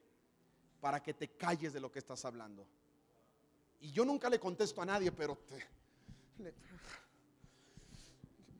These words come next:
botellita, de Jerez. Y dele gracias que no le pongo la de vinagre porque soy cristiano. O sea, no puedo creer que en el nombre del Señor, ah,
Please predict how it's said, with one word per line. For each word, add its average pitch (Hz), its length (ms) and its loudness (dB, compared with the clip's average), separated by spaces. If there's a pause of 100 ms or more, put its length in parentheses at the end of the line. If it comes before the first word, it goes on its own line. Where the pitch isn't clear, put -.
(160)
botellita, 185 1040 4 (520)
de 180 120 4
Jerez. 190 600 12 (1200)
Y 190 120 2
dele 302 320 12
gracias 262 440 12
que 233 120 10
no 247 80 12
le 254 80 12
pongo 262 320 12
la 226 100 12
de 214 120 10
vinagre 214 420 8
porque 170 220 8
soy 190 160 12
cristiano. 180 560 10 (1900)
O 202 60 -8
sea, 262 180 -2
no 285 180 6
puedo 320 260 12
creer 285 240 6
que 277 100 8
en 254 80 6
el 240 160 6
nombre 320 380 12
del 269 160 12
Señor, 233 600 8 (140)
ah, 233 260 0